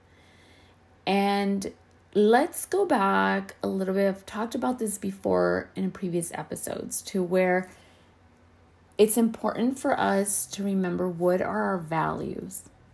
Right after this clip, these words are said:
and what are the boundaries attached to your values. Those are so important because once you are able to understand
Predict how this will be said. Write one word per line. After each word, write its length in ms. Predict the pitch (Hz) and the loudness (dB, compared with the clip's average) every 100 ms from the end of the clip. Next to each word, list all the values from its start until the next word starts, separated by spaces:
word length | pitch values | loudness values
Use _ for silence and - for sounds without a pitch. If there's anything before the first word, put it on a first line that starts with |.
| - - | -20 -4
and 220 | 190 190 | 0 0
what 240 | 175 185 202 | 2 2 4
are 160 | 233 | 2
the 120 | 240 | 0
boundaries 680 | 220 190 175 175 175 180 180 | -2 0 0 0 -2 -2 -2
attached 560 | 170 - - - - - | -10 -12 -12 -8 -8 -8
to 140 | - | -8
your 120 | 170 | -6
values. 680 | 160 165 170 143 - 170 170 - | -4 0 0 0 -4 -6 -8 -10
Those 480 | 160 180 202 247 | -2 4 4 4
are 120 | 349 349 | 0 -2
so 540 | - - - 190 185 | -2 -2 2 4 4
important 580 | 185 185 190 170 151 - - - - - | 0 -2 -4 -4 -6 -10 -18 -20 -20 -10
because 320 | 190 226 190 | -4 0 2
once 540 | 196 180 202 269 294 330 | 0 2 2 2 0 0
you 120 | 339 | 2
are 120 | 349 - | 2 2
able 280 | 208 208 214 | 2 2 -2
to 220 | - 202 | -2 -2
understand 1040 | 196 190 180 - - - 170 165 143 - | 0 -2 -2 -4 -4 -4 -4 -4 -4 -6